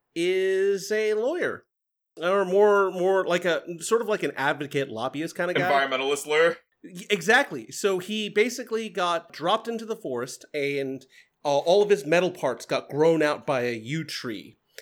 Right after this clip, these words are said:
Speaker 1: And so it basically, all the metal in his body was replaced by this, uh, by this wood. It hardened up, so it's basically the same, except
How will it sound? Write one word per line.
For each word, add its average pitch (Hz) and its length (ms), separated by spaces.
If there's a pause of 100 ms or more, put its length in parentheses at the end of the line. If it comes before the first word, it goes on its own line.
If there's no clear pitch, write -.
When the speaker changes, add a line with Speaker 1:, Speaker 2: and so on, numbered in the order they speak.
(160)
Speaker 1:
And 131 340
so 123 560
it 165 180
basically, 170 600 (140)
all 180 240
the 180 100
metal 165 300
in 135 80
his 127 120
body 135 240
was 120 200
replaced 135 440
by 127 140
this, 113 340
uh, 110 280 (220)
by 117 120
this 110 200
wood. 240 300 (220)
It - 100
hardened 180 320
up, 143 180
so 143 120
it's 120 100
basically 175 380
the 139 80
same, 123 300
except 123 340